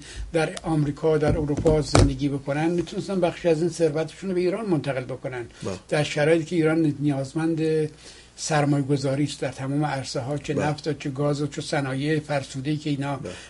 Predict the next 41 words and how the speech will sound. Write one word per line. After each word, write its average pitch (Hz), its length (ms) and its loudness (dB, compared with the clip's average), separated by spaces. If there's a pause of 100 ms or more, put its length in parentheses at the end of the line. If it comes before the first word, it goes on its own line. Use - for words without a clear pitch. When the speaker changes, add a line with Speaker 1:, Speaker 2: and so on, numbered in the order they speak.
(100)
Speaker 1:
باقی 151 240 2
گذاشتن، 143 640 0 (460)
نیازمند 156 840 2
بازسازی 139 680 0
و 165 80 4
سرمایه‌گذاری 139 720 -2
است. - 100 -6
بنابراین 170 440 2 (340)
ایران 190 280 6
خیلی 220 260 0
چیز 156 180 0
از 131 200 0
دست 135 300 0
داد 143 140 2
Speaker 2:
بله. 139 140 -2
Speaker 1:
در 135 60 -6
دور 135 200 -4
جمهوری 131 300 -4
اسلامی. - 380 -8
Speaker 2:
من 120 140 -2
می‌خوام 127 300 -2
یادآوری 98 440 0
کنم 123 260 0
شما 113 260 0
رو 120 80 2
که - 120 -4
یه 110 140 0
چیزی 110 260 -4
حدود 98 300 -8
بیست - 160 -4
و - 40 -4
پنج 85 240 -8
شش - 260 -2
سال، 98 220 -2
هفت 110 220 -4
سال 90 180 -4
پیش - 280 -8
شما 95 120 -8
این 85 100 -6
فرمایش 69 460 -10
کردید. - 380 -6